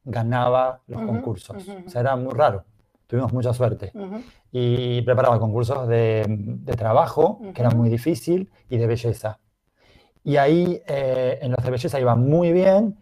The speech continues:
Speaker 1: y los de trabajo iban
Speaker 2: <clears throat>
Speaker 1: peor porque estaba el adiestramiento,
Speaker 2: Ujú.
Speaker 1: así que le pagábamos a un adiestrador, que vino dos veces, y después que comprobamos que castigaba a la perra porque se la llevaba,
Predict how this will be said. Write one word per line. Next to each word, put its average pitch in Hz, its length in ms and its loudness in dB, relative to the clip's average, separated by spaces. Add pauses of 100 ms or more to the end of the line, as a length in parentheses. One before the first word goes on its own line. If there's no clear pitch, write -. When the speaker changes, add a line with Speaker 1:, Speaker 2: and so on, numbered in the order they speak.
(100)
Speaker 1:
y 139 80 -10
los 117 100 0
de 123 80 4
trabajo 131 600 2 (440)
iban 131 560 -2 (200)
Speaker 2:
<clears throat> 202 640 -4
Speaker 1:
peor 135 440 2
porque 117 420 -4 (680)
estaba 127 300 0
el 120 80 2
adiestramiento, 160 960 0
Speaker 2:
Ujú. 185 220 -16
Speaker 1:
así 120 180 -6
que 123 100 -2
le 110 80 0
pagábamos 110 400 -4
a 117 40 -2
un 110 100 -2
adiestrador, 151 760 2 (220)
que 120 120 -6
vino 113 240 0
dos 101 140 -2
veces, 156 580 0 (320)
y 127 100 -8
después 117 260 -2
que 131 100 -6
comprobamos 123 580 -2
que 110 380 -6 (320)
castigaba 120 480 0
a 120 40 4
la 113 140 2
perra 131 260 2
porque 104 200 -8
se 110 100 -8
la 113 80 -6
llevaba, 147 600 0